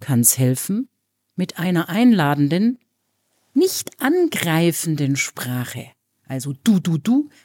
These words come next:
das Gespräch zu suchen. Dann die Akzeptanz der Unterschiede.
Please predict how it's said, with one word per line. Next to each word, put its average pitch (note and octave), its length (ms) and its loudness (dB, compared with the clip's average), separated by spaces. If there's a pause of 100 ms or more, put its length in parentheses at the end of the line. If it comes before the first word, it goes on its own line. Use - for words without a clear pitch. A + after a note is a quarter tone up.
das - 200 -2
Gespräch A#2 540 -6
zu - 160 -6
suchen. - 460 -14 (1500)
Dann A#2 460 -6
die F3+ 160 -6
Akzeptanz - 720 -4
der D3+ 120 -8
Unterschiede. B2+ 580 -4